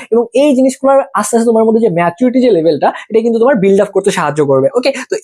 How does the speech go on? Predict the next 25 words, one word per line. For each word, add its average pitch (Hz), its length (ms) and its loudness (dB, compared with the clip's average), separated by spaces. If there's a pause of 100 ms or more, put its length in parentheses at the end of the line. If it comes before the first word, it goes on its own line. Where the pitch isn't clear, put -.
(140)
এই 269 160 0
জিনিসগুলোর 247 480 0
জন্যও 220 380 0
কিন্তু 208 220 -2
আমাদের 196 240 2 (220)
পাবলিক 190 360 -2
বিশ্ববিদ্যালয়ে 196 560 -2
আসা 165 340 -2 (120)
উচিত। 254 240 -2 (220)
ওকে, 277 180 0 (220)
so 302 60 0
এরকম 320 280 0
আরো 330 180 4
অনেক 277 460 0
এক্সাম্পল 269 460 2
দেওয়া 214 220 2
যাবে 220 180 -2
পাবলিক 190 300 -2
বিশ্ববিদ্যালয় 196 460 0
নিয়ে, 254 180 0
but 214 200 -2
আমার 208 220 0
কাছে 226 180 -2
যে 208 160 2
জিনিসগুলো 214 420 0